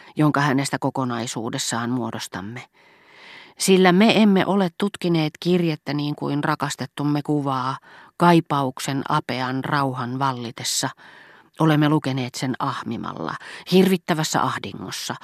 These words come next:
jolla odottamaton onnettomuus meitä kouristeli. Tämän tapaisten surujen synty on kokonaan omaa luokkaansa. Ne iskevät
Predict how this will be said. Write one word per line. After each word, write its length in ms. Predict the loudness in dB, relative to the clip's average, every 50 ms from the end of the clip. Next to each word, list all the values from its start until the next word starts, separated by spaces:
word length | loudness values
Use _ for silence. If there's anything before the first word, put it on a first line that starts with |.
| -16 -20 -20 -20 -20 -20 -10 -4
jolla 300 | -2 0 2 2 2 2 2
odottamaton 920 | 2 2 2 2 0 -2 _ -8 -8 -6 -6 -6 -8 -8 -6 -6 -4 -4 -2
onnettomuus 800 | -2 -2 -2 -2 -4 -8 _ -12 -10 -8 -6 -6 -8 -6 -6 -6
meitä 320 | -4 -4 -6 -8 -10 -10 -6
kouristeli. 720 | -4 -4 -4 -4 -6 -10 -8 -10 -10 -10 -12 -16 -16 -16 -18 -20 _ _ _ _ _ _ _ _ _ _ -20 -20 -20 -20 -20 -20 -20 -20 _ _
Tämän 240 | 6 8 8 8 8
tapaisten 540 | 6 4 4 4 4 4 2 2 2 2 2
surujen 580 | 2 2 2 4 2 2 0 0 0 0 0
synty 380 | 0 0 0 0 0 0 0 0
on 200 | 2 2 2 2
kokonaan 580 | 2 0 0 0 -2 -2 -2 -4 -4 -4 -4 0
omaa 400 | 0 0 2 2 2 0 0 -2
luokkaansa. 760 | -2 -2 -2 -2 -4 -6 _ -10 -8 -8 -8 -8 -8 -8 -10 -10 -12 -14 _ -20 -20 -20 -20 -20 -20 -12 _ 4
Ne 120 | 6 6
iskevät 420 | 8 6 6 4 0 -2 -2 -2